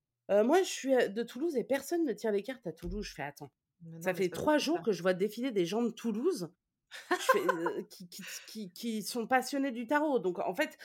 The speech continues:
Speaker 1: oui, il suffit juste de dire : « Eh, moi, je suis dans tel coin. Est-ce qu'on peut se faire des trucs et est-ce qu'on peut
Speaker 2: C'est
Speaker 1: se
Speaker 2: ça.
Speaker 1: rassembler, quoi ? » Ça, c'est cool.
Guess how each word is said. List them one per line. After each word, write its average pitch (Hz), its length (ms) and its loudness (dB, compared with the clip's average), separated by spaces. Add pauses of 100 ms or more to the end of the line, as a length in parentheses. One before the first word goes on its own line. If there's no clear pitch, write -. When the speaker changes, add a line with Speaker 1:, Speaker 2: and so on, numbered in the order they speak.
(180)
Speaker 1:
oui, 330 340 6
il 196 100 -6
suffit 208 320 -4
juste 262 240 -2
de 220 100 4
dire : « 240 300 6
Eh, 269 140 6
moi, 240 180 2
je 233 60 -4
suis - 160 -6
dans 196 140 2
tel 180 200 0
coin. 359 300 0
Est-ce 196 180 0
qu'on 226 120 -2
peut 208 120 0
se - 80 -14
faire 196 140 0
des 190 120 2
trucs 330 240 -6
et 185 40 6
est-ce 175 140 -2
qu'on 175 100 -6
peut 175 100 -4
Speaker 2:
C'est - 20 -4
Speaker 1:
se 262 120 -4
Speaker 2:
ça. 220 140 0
Speaker 1:
rassembler, 302 260 -2
quoi ? » - 200 -10 (460)
Ça, 339 180 -2
c'est 220 180 -4
cool. 151 260 -8